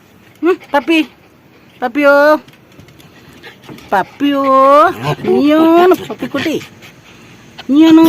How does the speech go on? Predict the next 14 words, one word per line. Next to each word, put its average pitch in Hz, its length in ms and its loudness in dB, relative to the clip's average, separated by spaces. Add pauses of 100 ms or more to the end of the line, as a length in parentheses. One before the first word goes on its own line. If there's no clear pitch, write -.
ഇങ്ക്രു? 285 340 -6 (600)
ഇങ്ക്രു 262 300 -4
ആണോ? 262 220 -2 (1300)
ഇങ്ക്രു 269 300 -2
ആണോ? 262 200 -2 (1200)
ഇങ്ക്രു 262 320 -2
ആണോ? 285 180 -2 (1600)
അഴിച്ചു 180 340 -12 (100)
വിട്ട - 180 -16 (180)
ഇവരെ 240 320 -6
പോലെ 269 300 -4 (1120)
വികൃതി 262 380 -6
പിടിച്ച 254 200 -10 (120)
രണ്ടെണ്ണം. 226 440 -6